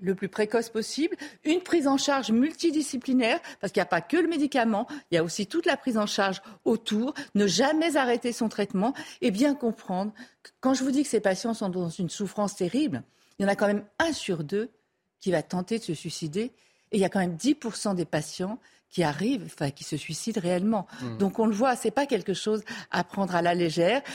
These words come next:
Speaker 1: La recherche avance beaucoup, on travaille justement pour pouvoir poser un diagnostic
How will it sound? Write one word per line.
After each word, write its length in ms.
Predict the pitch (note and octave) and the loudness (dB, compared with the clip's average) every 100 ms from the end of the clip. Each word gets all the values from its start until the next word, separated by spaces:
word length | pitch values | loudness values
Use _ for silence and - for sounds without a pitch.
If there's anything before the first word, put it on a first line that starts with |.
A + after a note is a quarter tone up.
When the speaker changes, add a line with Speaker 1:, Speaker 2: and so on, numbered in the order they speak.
| - | -6
Speaker 1:
La 160 | G#3 G3+ | 0 2
recherche 460 | G#3 A3+ C4 C4 G#3+ | 2 2 0 2 2
avance 260 | F#3+ F#3+ | 0 -2
beaucoup, 500 | F#3 B3 - - B3 | 0 -2 -2 -2 2
on 100 | A#3+ | 2
travaille 340 | - F#3 G#3+ G3+ | 2 2 2 0
justement 480 | G#3 - G#3+ B3+ D4 C#4+ - | -2 0 2 2 -2 -12 -6
pour 120 | G3+ | -4
pouvoir 300 | A3 A3+ B3 - - _ | 0 2 0 -2 -18 _
poser 460 | B3 B3 G#3 B3+ C4 _ _ | 0 0 2 0 -2 _ _
un 120 | G3+ G3 | 0 2
diagnostic 680 | A3 A3 A3+ - B3 B3 | 2 2 0 0 -4 -4